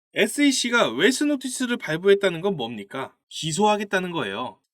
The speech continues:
이제 에스이씨가 로빈후드조차도 기소를 들어가겠다는 거예요. 근데 이게 로빈후드 입장에서는 열받을 수밖에 없는 게 로빈후드는 수년간 에스이씨와 규제 명확성을 위해서 협력해왔고 자진 등록을 하려고 노력을 해왔는데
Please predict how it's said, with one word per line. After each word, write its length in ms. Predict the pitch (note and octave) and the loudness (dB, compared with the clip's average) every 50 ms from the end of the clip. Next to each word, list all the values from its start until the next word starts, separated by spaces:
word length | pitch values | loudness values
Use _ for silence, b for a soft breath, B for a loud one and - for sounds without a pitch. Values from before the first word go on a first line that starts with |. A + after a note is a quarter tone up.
| _ E3+ | _ -4
이제 460 | G#3 G#3 A#3 G#3 G3 G#3 F3+ A#2 G2 | -2 2 6 6 6 6 6 2 2
에스이씨가 760 | B2 F3 G3+ - C4+ C4+ C4 A#3+ - G3+ G3 G3+ G3+ E3+ A2 G2 | 2 0 0 2 2 2 2 2 0 0 0 2 2 2 2 0
로빈후드조차도 1120 | G#2+ C#3+ G3+ B3+ B3 D4 C#4 C#4 C#4 B3 A#3+ G#3+ G3+ G3 - F3 E3 D#3+ D#3+ C#3 G2+ - _ _ _ | 0 0 0 2 2 2 2 2 0 0 -2 -2 -4 -4 -4 -6 -4 -2 -2 -4 -4 -8 _ _ _
기소를 500 | - - F3+ F#3 A3+ C#4+ C#4+ D4+ C4 A3 | -12 -10 -6 0 2 2 4 4 2 2
들어가겠다는 640 | F#3 G3 G3 G#3 F#3+ F3+ E3 E3 D#3 C#3+ C3+ D3+ E3 | 2 2 2 4 2 0 -4 -4 -6 -6 -6 -6 -6
거예요. 340 | D3 A#2 F#2+ - F2+ F2+ _ _ _ _ _ _ _ | -6 -6 -8 -8 -12 -20 _ _ _ _ _ _ _
근데 260 | F#3+ G3 G#3 G#3+ G3+ | -4 0 4 6 6
이게 400 | F#3 E3 F3+ F#3+ E3+ B2 G2 F2+ F#2 | 6 6 6 4 4 4 0 -2 -2
로빈후드 480 | A#2 D#3+ G3 G3+ A3+ A3 A3 G3+ G#3+ | -2 -2 0 0 -2 -4 -4 -4 -4
입장에서는 720 | G#3 G3 - - F#3+ F#3 F3 D3+ D3 D3 E3+ E3 - - - _ _ - | -6 -6 -2 -2 -2 -2 -2 -6 -8 -8 -8 -8 -8 -10 -14 _ _ -8
열받을 480 | - A#2+ D3 F3+ G3+ A#3 A#3 A3+ A3+ | -2 0 2 2 2 2 0 0 -4
수밖에 400 | G3 - G#3 G3 F#3 F3 - G3 | -4 -4 -2 -2 -2 -2 0 -2
없는 300 | E3+ B2+ A#2+ A#2+ A#2 G#2+ | -2 -2 -2 -6 -10 -8
게 300 | G2+ A#2+ D3+ C#3 G#2+ F#2 - _ _ | -4 -2 -2 -2 -2 -6 -10 _ _
로빈후드는 800 | C#3+ E3 G#3 G#3+ C4 C#4 B3+ B3+ G#3 F3 D#3+ E3+ F#3+ E3 - - _ | 0 0 2 4 4 4 4 4 0 -2 -2 -2 -2 -2 -4 -8 _
수년간 800 | _ - - - D4 D4+ E4 D#4+ D#4 C4+ G3 D3+ D#3 B2 F#2+ | _ -14 -6 -4 -4 -2 -2 -2 -2 0 0 0 -2 -2 -2
에스이씨와 920 | F#2+ A#2+ C#3+ D3+ - G#3+ A3 G#3+ F#3 - - F3+ E3 E3 D#3+ A#2 F#2+ - _ _ - | -4 -6 -6 -6 -6 -6 -6 -4 -4 -4 -4 -2 -2 -2 -2 -4 -6 -10 _ _ -18
규제 400 | - - D#3 D3+ D3+ A#3 C4 C4 | -14 -12 -10 -6 -2 -2 0 2
명확성을 600 | G#3+ G#3 G#3+ A3 G#3+ - - G#3+ G3+ F#3+ F3+ D#3+ | 2 0 0 -2 -4 -6 -6 -2 -2 -2 0 0
위해서 400 | C#3+ C3 B2+ - E3 C#3+ G#2+ - | -2 -2 -2 -2 -6 -8 -8 -8
협력해왔고 880 | - - - A#3+ B3 B3+ B3+ - - G#3+ E3 B2+ - _ - G#3+ A#3+ - _ | -14 -12 -8 -6 -6 -6 -6 -6 -4 -2 -2 -2 -4 _ -4 -4 -4 -4 _
자진 420 | - - - C3+ C3+ G3 C4 C#4 B3+ | -12 -10 -8 -8 -4 -2 -2 0 0
등록을 400 | C4+ B3+ B3 B3 B3 A#3+ A#3+ A3+ | 0 0 0 0 -2 -2 -2 -2
하려고 380 | A3 A3 A3 G#3+ G#3+ G#3+ G#3 | -2 -2 -2 -4 -4 -4 -2
노력을 380 | E3+ B2+ C#3 F3 A3+ A3+ A#3+ G#3 | 0 0 2 2 0 0 -2 0
해왔는데 580 | G3+ F#3+ D#3+ C#3 B2 A2 A2+ D#3 F3 C#3 G2+ | 0 0 0 -2 -6 -6 -6 -4 -4 -4 -6